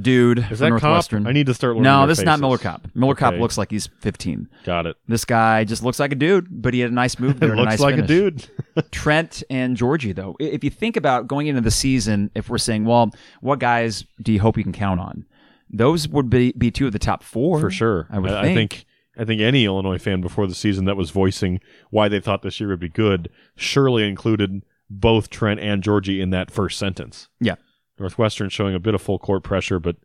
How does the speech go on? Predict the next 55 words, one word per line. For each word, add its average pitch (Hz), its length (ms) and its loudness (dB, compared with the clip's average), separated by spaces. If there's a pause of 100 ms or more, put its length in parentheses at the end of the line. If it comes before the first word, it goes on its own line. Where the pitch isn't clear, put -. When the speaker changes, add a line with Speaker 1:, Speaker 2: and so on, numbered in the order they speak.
(360)
Speaker 2:
no 92 140 -4
problem 85 320 -2
breaking 85 320 -4
that. 95 180 -2
Speaker 1:
Yeah, 170 240 4
it 170 40 4
wasn't 180 240 0
really 156 180 2
Mar-, 131 240 2
like 120 260 0
Maryland's. 98 920 -2 (200)
Speaker 2:
It 165 60 -8
was 175 120 -2
Speaker 1:
Not - 40 -18
Speaker 2:
kind 208 240 4
of 156 60 6
Speaker 1:
quite 135 60 6
as 117 100 6
Speaker 2:
a - 20 6
Speaker 1:
intense. 101 100 0 (220)
Speaker 2:
half-hearted 110 640 -4
full 107 240 -4
court 95 280 -4
pressure. 85 480 -6 (680)
Speaker 1:
And 131 280 4
I 123 100 2
would 123 200 2
say, 127 140 2
Speaker 2:
More 123 80 4
Speaker 1:
"Oh, 160 120 8
Speaker 2:
zone 160 80 8
Speaker 1:
look, 120 180 6
Speaker 2:
as 92 40 0
Speaker 1:
we - 80 2
didn't 135 140 2
Speaker 2:
well. 87 80 2
Speaker 1:
get 131 100 2
started 127 220 2
on 117 60 2
the 113 120 2
offense 113 300 0
until 107 200 -4
twenty 110 320 0 (100)
seconds 101 320 -4
in 95 60 -2
the 87 60 -4
shot 104 200 0
clock," 92 240 -4
but 101 80 -4
that's 101 180 -4
kind 98 180 -4
of 85 160 -8
normal 87 360 0
Speaker 2:
Right. 92 160 -2
Speaker 1:
anyways. 85 280 -2